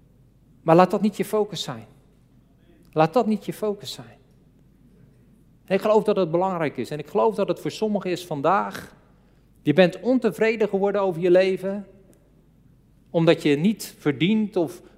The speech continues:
niet groeit in vermogen, terwijl je precies wandelt in de bestemming die God voor je heeft. Ik weet nog, jaren geleden ging ik naar een conferentie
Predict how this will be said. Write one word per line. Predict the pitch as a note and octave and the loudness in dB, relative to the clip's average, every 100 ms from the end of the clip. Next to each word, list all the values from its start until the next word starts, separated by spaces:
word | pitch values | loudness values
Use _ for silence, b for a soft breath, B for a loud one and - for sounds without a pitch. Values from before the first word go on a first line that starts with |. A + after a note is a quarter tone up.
| - | -4
niet | F3+ F#3+ | -4 -4
groeit | - F3 A3+ A#3 - | -6 0 2 2 0
in | F3+ E3 D3 | 0 0 -6
vermogen, | - D3 E3 G#3+ G#3+ G#3 G#3 - - - - _ _ _ _ _ _ _ _ _ _ _ _ _ _ _ | -4 4 6 6 6 2 -2 -8 -20 -20 -20 _ _ _ _ _ _ _ _ _ _ _ _ _ _ _
terwijl | - E3+ D#3+ | 2 4 6
je | |
precies | D#3+ - - B3 D#3 | 2 -4 -2 -4 0
wandelt | G#3 G3+ G3 | 2 2 -2
in | |
de | E3 | -4
bestemming | - - F#3 F3 | -6 -4 -4 -2
die | C#3+ | -6
God | - E3+ | -6 -10
voor | - D#3+ | -8 -12
je | C#3 | -10
heeft. | C3 - - _ _ _ _ _ - _ _ _ _ _ _ _ _ | -14 -20 -20 _ _ _ _ _ -20 _ _ _ _ _ _ _ _
Ik | - | 4
weet | F#3+ | 6
nog, | E3+ | 6
jaren | D3 G3 F#3+ | 2 2 2
geleden | E3 G3+ F#3+ | 4 4 4
ging | F3+ | -2
ik | E3+ | -2
naar | E3+ | -2
een | D3+ | -2
conferentie | E3 D3+ - E3+ G3 - F#3+ F#3+ | -6 -8 -4 -4 -4 -6 -6 -8